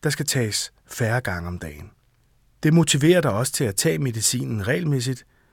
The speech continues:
hvis du får mere viden om lægemidlerne, herunder hvordan de kan hjælpe dig. Hvis du har svært ved at få taget din medicin,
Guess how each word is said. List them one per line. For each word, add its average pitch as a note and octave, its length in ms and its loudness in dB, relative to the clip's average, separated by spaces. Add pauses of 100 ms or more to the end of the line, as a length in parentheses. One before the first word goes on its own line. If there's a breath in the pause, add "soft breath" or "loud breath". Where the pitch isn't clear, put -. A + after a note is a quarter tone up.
(160 soft breath)
hvis D3+ 140 0
du D3+ 120 -4
får D3+ 120 0
mere C#3+ 300 4
viden F3 440 4
om A#2 140 -2
lægemidlerne, A#2+ 680 0 (180 loud breath)
herunder C#3+ 440 0 (280 soft breath)
hvordan C3+ 280 2
de C3 120 -4
kan B2+ 120 -2
hjælpe F#2+ 260 -6
dig. F2+ 140 -8 (540)
Hvis C#3+ 220 2
du G#3 140 4
har F#3+ 100 4
svært D3 340 2
ved D#3 80 2
at C3 100 0
få A#2+ 80 -2
taget A2 280 0
din B2 160 0
medicin, E2+ 440 -4